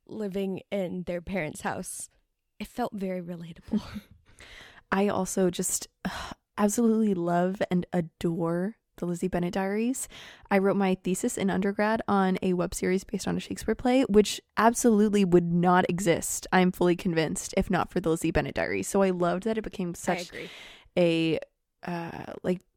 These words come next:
Speaker 2: it, it started a cultural movement and empowered young people to take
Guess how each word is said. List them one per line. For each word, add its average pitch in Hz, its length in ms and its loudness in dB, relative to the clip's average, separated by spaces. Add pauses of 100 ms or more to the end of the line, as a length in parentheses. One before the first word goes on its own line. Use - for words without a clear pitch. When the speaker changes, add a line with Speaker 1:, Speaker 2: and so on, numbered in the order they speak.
(480)
Speaker 2:
it, - 260 -2 (120)
it 196 160 2
started 175 340 4
a 170 60 2
cultural 165 480 0
movement 180 580 2
and 170 500 0 (300)
empowered 180 880 4
young 175 380 4
people 214 540 4
to 170 640 4 (120)
take - 460 0